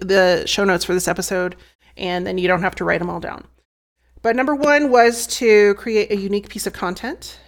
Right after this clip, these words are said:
and add value and give them a quick win. And number two is to segment your email subscribers so that you know their specific interest areas. And number three is to follow up with them with more than one email. Most people send one to three max.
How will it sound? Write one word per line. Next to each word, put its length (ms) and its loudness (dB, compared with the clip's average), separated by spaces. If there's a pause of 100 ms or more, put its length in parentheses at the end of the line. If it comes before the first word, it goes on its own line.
and 280 -2
add 200 0
value 460 2
and 180 -2
give 160 0
them 140 -2
a 40 -4
quick 260 -8
win. 340 -4
And 120 0
number 160 2
two 320 0
is 200 2
to 140 -4
segment 640 0
your 340 4
email 220 -2
subscribers 680 -2
so 120 -4
that 160 -2
you 180 -2
know 340 0
their 220 -2
specific 500 -8
interest 320 -6
areas. 420 0
And 100 -2
number 200 -2
three 320 -4
is 180 -6
to 200 -10
follow 340 -2
up 120 -4
with 120 -10
them 180 -4
with 160 -8
more 180 0
than 140 -4
one 160 -6
email. 320 -8 (400)
Most 200 -6
people 180 -4
send 380 -2
one 320 -2
to 140 -8
three 280 -8
max. 520 -8